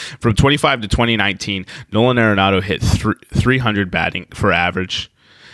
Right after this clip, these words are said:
He hit three sixty-two and five seventy-five on his splits. He play-, averaged a hundred fifty-seven games, forty home runs, and a hundred twenty-seven R B Is through each of those four seasons. Never finished below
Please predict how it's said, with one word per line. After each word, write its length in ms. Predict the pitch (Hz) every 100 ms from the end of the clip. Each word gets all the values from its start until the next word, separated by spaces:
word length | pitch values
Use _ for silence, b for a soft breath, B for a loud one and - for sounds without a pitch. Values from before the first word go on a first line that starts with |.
| B
He 220 | - - 113
hit 320 | 117 104 -
three 360 | 92 127 135
sixty-two 720 | 127 131 - 117 110 127 127 104
and 200 | 98 -
five 320 | 98 98 95
seventy-five 560 | 101 92 - 87 87
on 120 | - -
his 120 | -
splits. 540 | - - - - - -
He 240 | 110 113
play-, 500 | 110 123 113 110 90 - 107
averaged 420 | 113 117 107 -
a 40 |
hundred 280 | 110 123 131
fifty-seven 420 | 120 120 113 107
games, 300 | 104 101 101
forty 300 | - 113 110
home 240 | 107 104 95
runs, 200 | 95 92
and 80 |
a 40 | 98
hundred 340 | 104 101 92
twenty-seven 540 | - 95 98 92 90 -
R 240 | - 90
B 180 | 85 95
Is 340 | - - - B B B
through 540 | - - - 117 117 104 -
each 240 | 110 -
of 60 | 98
those 180 | 92
four 260 | - - 92
seasons. 560 | - - - - - - B B 143 B
Never 240 | 107 117
finished 320 | 120 127 117 -
below 280 | 113 107